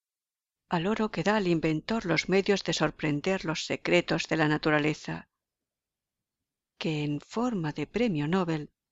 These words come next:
por ejemplo, estimula todas las grandes actividades intelectuales,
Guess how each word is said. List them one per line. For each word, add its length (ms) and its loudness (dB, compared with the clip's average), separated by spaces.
por 160 -4
ejemplo, 580 -4
estimula 580 -2
todas 340 -2
las 140 -2
grandes 460 4
actividades 800 0
intelectuales, 1080 -2